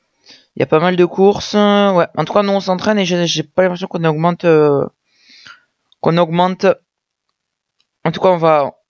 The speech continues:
quand on va passer niveau neuf, je pense qu'on va gagner un petit peu de,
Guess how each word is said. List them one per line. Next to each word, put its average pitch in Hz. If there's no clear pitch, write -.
quand 165
on -
va 160
passer 165
niveau 165
neuf, 180
je -
pense 165
qu'on 165
va 156
gagner 160
un 160
petit 160
peu 175
de, 135